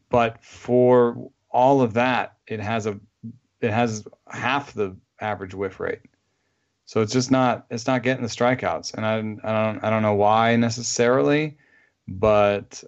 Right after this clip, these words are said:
uh, it could be related to spin because he d-, he has poor spin. He has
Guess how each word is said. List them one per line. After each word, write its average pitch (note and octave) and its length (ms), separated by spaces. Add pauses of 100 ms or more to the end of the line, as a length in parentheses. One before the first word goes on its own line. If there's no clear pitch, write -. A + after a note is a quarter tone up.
(100)
uh, G2 260
it A2 100
could C#3+ 220
be D3+ 120
related C#3 340
to C3 60
spin D#3 300
because B2 200
he A2+ 100
d-, A2+ 140
he A2+ 120
has A#2+ 220
poor B2 340
spin. A2 380
He G2+ 80
has G#2+ 240